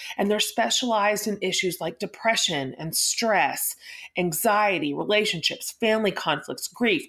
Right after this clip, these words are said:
honestly, you name it. So much more. Um, you can connect with a professional counselor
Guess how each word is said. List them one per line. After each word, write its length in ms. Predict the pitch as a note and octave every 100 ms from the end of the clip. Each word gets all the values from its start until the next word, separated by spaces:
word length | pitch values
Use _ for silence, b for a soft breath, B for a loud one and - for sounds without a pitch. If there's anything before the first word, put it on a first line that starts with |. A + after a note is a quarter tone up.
| -
honestly, 500 | A#3 C4 D4 C#4+ C#4+
you 160 | F#3+ G#3
name 200 | F#3+ -
it. 120 | A#2 - _
So 300 | - - A3
much 200 | A3+ -
more. 260 | F3 - - B B B B -
Um, 240 | F#3+ F3+
you 160 | G3 B3
can 120 | C4+
connect 300 | E4 C4+ A#3
with 80 | A#3
a 40 | G#3+
professional 480 | F3 - - A#3
counselor 460 | A3 F#3 F#3 A#3+